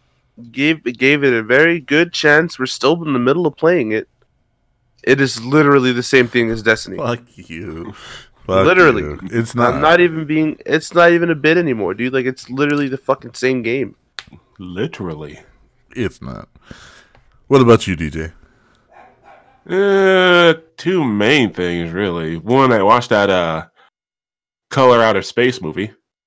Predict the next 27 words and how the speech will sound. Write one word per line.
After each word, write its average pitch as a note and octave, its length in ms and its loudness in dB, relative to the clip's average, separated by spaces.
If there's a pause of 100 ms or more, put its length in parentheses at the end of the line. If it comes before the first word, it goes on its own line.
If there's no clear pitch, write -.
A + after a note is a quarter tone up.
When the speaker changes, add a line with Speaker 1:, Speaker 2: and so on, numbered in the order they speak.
(500)
Speaker 1:
Oh, D#3+ 460 -2
right, C3+ 140 -2
Speaker 2:
No G3 160 8
Speaker 1:
right, G3 80 10
right. F#3 80 0
Speaker 2:
shit, D3+ 500 0
you D#3 160 2
found F3+ 360 2
it. F#2+ 120 4
How'd D#3 200 2
you D#3 80 -4
find C3+ 280 0
it? D#2+ 180 -10
Did A#2+ 160 0
you B2 60 -2
Jack C#3 260 2
Sparrow B2+ 300 2
Speaker 3:
Uh, C#3 120 8 (1000)
Speaker 2:
it? A#2+ 80 -12
Speaker 3:
n-, B2+ 100 -10 (300)
no. A3+ 480 2 (920)
I A#2+ 80 -4
bought D#3 200 2
it D#3 60 4
off, D3+ 200 2
uh, B2+ 200 4
iTunes. F#2 680 -4